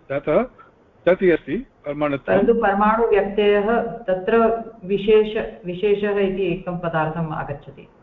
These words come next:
Speaker 1: हा, य-, यथा घटः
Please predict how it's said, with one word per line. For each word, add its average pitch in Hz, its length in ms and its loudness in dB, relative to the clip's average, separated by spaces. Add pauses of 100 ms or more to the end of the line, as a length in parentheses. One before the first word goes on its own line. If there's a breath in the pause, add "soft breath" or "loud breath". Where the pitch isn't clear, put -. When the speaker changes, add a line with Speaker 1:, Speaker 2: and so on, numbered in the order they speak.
(680)
Speaker 1:
हा, 165 120 -2
य-, 170 200 -2
यथा 180 600 4 (200)
घटः 147 680 0